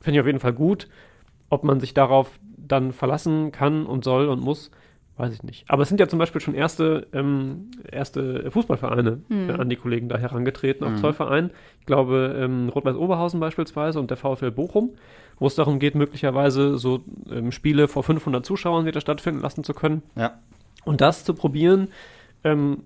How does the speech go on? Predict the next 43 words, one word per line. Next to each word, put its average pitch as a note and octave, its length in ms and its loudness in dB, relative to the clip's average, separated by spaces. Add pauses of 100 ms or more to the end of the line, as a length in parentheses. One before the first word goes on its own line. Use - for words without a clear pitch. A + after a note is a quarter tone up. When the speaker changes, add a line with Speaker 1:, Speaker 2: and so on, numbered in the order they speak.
Speaker 1:
finde C#3 200 2
ich C3+ 60 0
nicht C#3+ 140 -2
schlecht. - 260 -2
Und B2+ 80 -4
dann A#2 220 0
mit B2 220 -2
anderen D3+ 320 4
Möglichkeiten D3 500 2
gegebenenfalls C#3 540 0
ja C#3+ 100 0
noch. C#3+ 220 -2
Also G#2+ 100 -6
die - 100 -4
Luca-App D3+ 440 2
haben A#2 120 -2
wir A2+ 80 -2
diese A#2 220 -2
Woche A#2 200 -4
ja - 100 -2
auch C#3+ 100 6
drüber B2 240 -2
gesprochen, - 300 -4
Speaker 2:
Stimmt. E3 100 2
Speaker 1:
die B2 60 4
jetzt A#2+ 160 -2
bei - 80 0
uns B2 160 -2
eingeführt B2+ 420 -2
wird B2 140 -2
in A#2 80 -6
Essen. B2+ 320 -2 (640)
Ähm, A#2 760 0
und G#2+ 280 -4
das A2+ 100 -6
Gesundheitsamt B2+ 600 0
darüber B2 420 2
die A#2+ 120 -2
Nachverfolgung C3+ 720 2
ein C3 100 -8
bisschen C3 220 -6
vereinfachen C3 600 -6
möchte. C3 380 -2